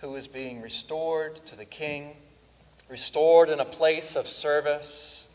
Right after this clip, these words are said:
to become his witness and his servant, that we might be together a people, a kingdom who is restored to God's fellowship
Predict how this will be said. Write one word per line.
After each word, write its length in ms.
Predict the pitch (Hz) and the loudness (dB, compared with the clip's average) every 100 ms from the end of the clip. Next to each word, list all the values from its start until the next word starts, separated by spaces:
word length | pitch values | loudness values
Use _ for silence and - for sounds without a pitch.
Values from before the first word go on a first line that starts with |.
| - - - - - | -20 -20 -20 -14 -8
to 120 | 165 | -4
become 640 | 185 185 185 196 190 190 - | -4 2 6 8 8 2 -10
his 420 | - 220 240 - | -2 0 0 0
witness 600 | 165 120 110 98 - - - - _ | 0 0 -6 -10 -12 -14 -18 -20 _
and 240 | 170 175 156 | 2 2 -2
his 340 | - 240 226 | -2 0 2
servant, 640 | - 160 139 117 - - - - - - | 0 2 2 -2 -8 -14 -20 -20 -20 4
that 140 | 180 | 6
we 140 | 185 226 | 6 6
might 240 | 214 202 | 6 6
be 140 | 214 214 | 0 0
together 600 | 208 180 190 - 202 185 | -2 4 8 10 8 6
a 160 | 170 175 | 4 4
people, 500 | - 240 233 175 147 | -2 -2 4 6 6
a 120 | 180 | 4
kingdom 640 | 180 226 233 220 208 139 - - - - _ _ | 2 -2 0 2 2 0 -8 -16 -20 -20 _ _
who 180 | - 160 | -12 -6
is 140 | 143 123 | -6 -6
restored 880 | 131 - - 160 160 156 151 - | -10 -10 -8 -4 0 0 -2 -6
to 100 | - | -16
God's 520 | 151 120 117 113 117 - | -6 0 2 0 -2 -4
fellowship 640 | 143 135 131 - 123 - | 0 0 0 -6 -10 -10